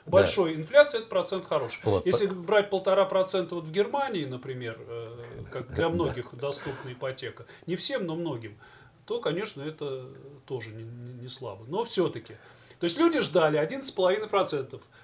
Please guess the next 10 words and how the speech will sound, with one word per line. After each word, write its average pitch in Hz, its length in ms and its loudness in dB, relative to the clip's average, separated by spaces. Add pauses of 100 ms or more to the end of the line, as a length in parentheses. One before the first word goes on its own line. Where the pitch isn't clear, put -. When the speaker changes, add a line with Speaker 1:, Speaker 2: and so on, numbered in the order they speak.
(140)
Speaker 2:
э, 135 100 -10
как 165 220 -4
некоторое 160 500 2
время, 131 400 -4
когда, 131 560 -4
э, 127 380 -12
было 135 220 -4
непонятно. 135 640 -8 (340)
Объявили: 208 440 -2
«Продлеваем». 165 840 2